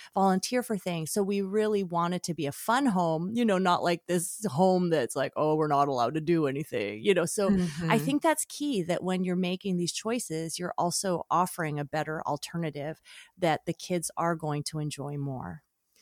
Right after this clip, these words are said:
Speaker 2: Right. So what you did in the very beginning, 'cause I remember talking to you back, I, you know, it could have been when Ethan was even in middle school.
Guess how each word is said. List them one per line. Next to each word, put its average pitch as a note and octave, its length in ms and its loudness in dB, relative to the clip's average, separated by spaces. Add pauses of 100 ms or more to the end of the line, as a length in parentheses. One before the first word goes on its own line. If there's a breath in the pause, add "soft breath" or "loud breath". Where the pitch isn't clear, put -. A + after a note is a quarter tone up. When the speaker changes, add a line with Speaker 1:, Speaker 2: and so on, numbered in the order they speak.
(220 soft breath)
Speaker 2:
Right. G#3 360 2
So F#3+ 540 4
what F#3 280 2
you E3 80 -6
did E3+ 680 0
in F3 120 -2
the E3 80 0
very D#3 500 -2
beginning, D3 380 -6
'cause E3 140 -2
I A3 40 0
remember A#3+ 300 0
talking F3+ 380 -4
to F3 100 -8
you D#3+ 140 -6
back, D#3 340 -4
I, - 140 -10
you G3 160 0
know, F3+ 80 0
it F3+ 80 -8
could C4 140 -2
have E4+ 80 0
been F3 260 -2
when E3 280 -4
Ethan F#3 340 -6
was E3 180 -6
even D#3+ 180 -8
in C#3+ 120 -8
middle F3 260 -4
school. - 400 -10